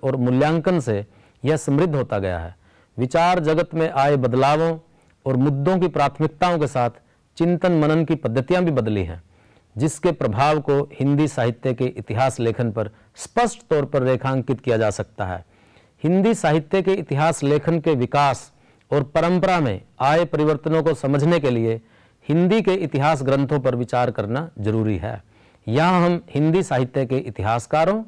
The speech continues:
और उनके ग्रंथों की विशेषताओं पर चर्चा करेंगे। हिंदी साहित्य के इतिहासकारों के ग्रंथों के नाम इस प्रकार हैं। गारसा द तासी, इस्तवार द ला, लिटरेचर इंडो हिंदुस्तानी,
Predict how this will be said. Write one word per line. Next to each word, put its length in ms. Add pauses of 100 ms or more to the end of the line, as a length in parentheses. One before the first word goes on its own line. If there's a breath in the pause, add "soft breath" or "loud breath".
(340 soft breath)
और 120
उनके 420
ग्रंथों 440
की 340 (120)
विशेषताओं 540
पर 160
चर्चा 440
करेंगे। 480 (1000 soft breath)
हिंदी 300
साहित्य 460
के 180
इतिहासकारों 840
के 320
ग्रंथों 440
के 140
नाम 280 (100)
इस 120
प्रकार 380
हैं। 200 (500 soft breath)
गारसा 460
द 80
तासी, 560 (360)
इस्तवार 560
द 100
ला, 480 (200)
लिटरेचर 800
इंडो 340
हिंदुस्तानी, 920